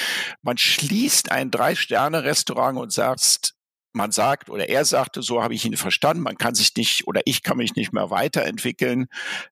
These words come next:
ähm, und darum höre ich jetzt mit, damit auf und steig woanders ein. Das würde jeder, der von außen drauf guckt, sagen, „Oh,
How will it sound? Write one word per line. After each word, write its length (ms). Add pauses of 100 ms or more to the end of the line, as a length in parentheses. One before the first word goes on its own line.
(120)
ähm, 400
und 220
darum 320 (120)
höre 260
ich 120
jetzt 220
mit, 140 (140)
damit 360
auf 320
und 260 (140)
steig 320 (340)
woanders 540
ein. 400
Das 320 (280)
würde 200
jeder, 340
der 160
von 180
außen 360
drauf 320
guckt, 240
sagen, 260
„Oh, 80